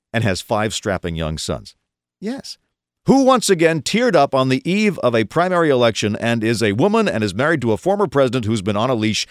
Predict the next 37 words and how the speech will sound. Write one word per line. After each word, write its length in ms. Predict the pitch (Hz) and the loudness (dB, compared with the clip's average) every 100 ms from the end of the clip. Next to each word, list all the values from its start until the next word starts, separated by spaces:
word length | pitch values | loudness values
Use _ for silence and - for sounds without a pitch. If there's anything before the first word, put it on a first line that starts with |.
| - | -12
since 240 | - 113 | -6 -4
South 220 | - 101 - | -2 -4 -2
Carolina? 440 | 101 95 80 50 - _ _ | -2 -2 -4 -8 -16 _ _
Yes. 320 | - 302 - - _ - | -4 -4 -6 -16 _ 0
Who 140 | 226 | 4
has 180 | 233 247 | 6 4
Oprah 500 | 147 226 202 240 240 | 4 4 4 4 4
and 140 | 117 117 | 0 -2
Caroline 440 | 196 220 208 196 | 0 2 2 2
Kennedy 420 | 175 190 190 190 | 2 2 2 2
and 100 | 107 | 0
Ted 220 | - 196 160 | -2 0 2
Kennedy 320 | 185 180 170 | 2 2 0
and 80 | 143 | 2
Robert 300 | 165 170 147 | 2 2 0
De 100 | 147 | -2
Niro 360 | 165 165 170 - - | 2 4 2 0 -8
and 240 | - 123 127 | -2 0 2
is 140 | 117 | 0
black 320 | 98 156 175 | 2 2 2
and 80 | 156 | 0
talks 260 | 131 139 - | 2 0 2
about 220 | 120 127 | 2 2
hope? 260 | 135 110 - _ _ | 2 0 -2 _ _
Yes, 280 | 277 294 - | 2 2 2
that's 200 | 214 240 | 0 2
right. 220 | 240 - - | 0 -2 -4
And 160 | 208 190 | -4 4
finally, 400 | 277 277 214 170 - _ | 4 4 2 2 -4 _
do 120 | - | -2
Americans 580 | 202 277 311 262 233 208 - | 0 0 0 -2 -2 -2 -6
really 360 | - 214 254 233 | -2 0 2 2
choose 260 | 214 208 | 2 0
presidents 580 | 185 190 180 185 226 - - _ - | 0 0 0 -2 -6 -8 -16 _ 0
based 280 | 165 180 | 2 2
on 180 | 160 151 | 0 0
issues? 520 | - 143 185 262 - | 2 2 0 -2 -6